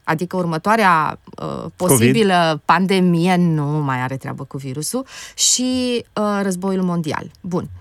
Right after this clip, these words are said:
Speaker 1: Uh, dezinformarea.
Speaker 2: Acum, asta cu dezinformarea, am văzut că și presa din Statele Unite este foarte, foarte agitată și unde
Speaker 1: Păi
Speaker 2: au
Speaker 1: hai să
Speaker 2: depus
Speaker 1: spun de
Speaker 2: un
Speaker 1: ce.
Speaker 2: thumbnail cu de pe, ca, pe ideea dezinformare,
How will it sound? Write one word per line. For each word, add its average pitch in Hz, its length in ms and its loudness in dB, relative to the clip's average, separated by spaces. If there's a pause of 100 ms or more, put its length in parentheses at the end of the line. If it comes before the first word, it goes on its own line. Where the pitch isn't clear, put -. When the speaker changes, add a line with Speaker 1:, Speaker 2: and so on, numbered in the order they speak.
(400)
Speaker 1:
Uh, 214 400 0
dezinformarea. 277 680 2
Speaker 2:
Acum, 196 100 4
asta 220 160 2
cu 226 100 2
dezinformarea, 160 580 4
am 156 60 4
văzut 131 320 2
că 156 160 0
și 147 160 -2
presa 165 340 0
din 135 140 4
Statele 139 340 0
Unite 131 340 4
este 123 340 0
foarte, 190 520 -2
foarte 151 280 -2
agitată 117 460 0
și - 200 0
unde 156 340 4
Speaker 1:
Păi 180 140 2
Speaker 2:
au 226 60 4
Speaker 1:
hai - 80 6
să 143 60 4
Speaker 2:
depus 165 180 2
Speaker 1:
spun 285 120 6
de - 60 8
Speaker 2:
un 127 60 6
Speaker 1:
ce. 208 140 2
Speaker 2:
thumbnail 147 600 6
cu 156 180 4
de 147 220 4
pe, 147 240 4
ca, 135 300 4
pe 135 420 4
ideea 127 240 4
dezinformare, 127 680 2